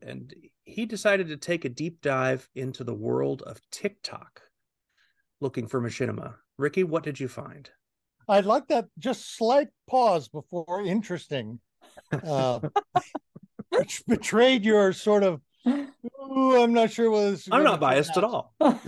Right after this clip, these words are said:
Speaker 2: We'll see. We'll see. Well, you know, h-, h-, how I found these was that, um, I, you know, I love books and I have my own paperback podcast and stuff like that. And a link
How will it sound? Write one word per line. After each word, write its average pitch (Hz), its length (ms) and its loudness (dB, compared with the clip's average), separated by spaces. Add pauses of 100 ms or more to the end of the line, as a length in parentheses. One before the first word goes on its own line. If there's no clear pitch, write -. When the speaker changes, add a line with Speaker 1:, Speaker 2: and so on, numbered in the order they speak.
Speaker 2:
We'll - 120 0
see. 403 160 -10 (840)
We'll 277 120 2
see. 202 380 -4 (880)
Well, 269 220 6
you 226 200 -6
know, 247 380 0
h-, 208 160 -10 (220)
h-, 226 80 -4
how 247 280 2
I 247 120 6
found 254 460 4
these 135 360 -4
was 156 260 -2
that, 170 260 0 (240)
um, 156 300 -8
I, 156 280 0 (280)
you 202 220 -2
know, 202 140 6
I 170 80 4
love 165 300 2
books 160 420 0
and 156 180 -10 (400)
I 147 140 0
have 156 200 2
my 151 120 0
own 147 160 -2
paperback 151 500 -4
podcast 139 680 -4
and 143 120 -14
stuff - 200 -10
like 131 160 -8
that. 143 240 0
And 156 160 2
a 147 100 0
link 220 480 0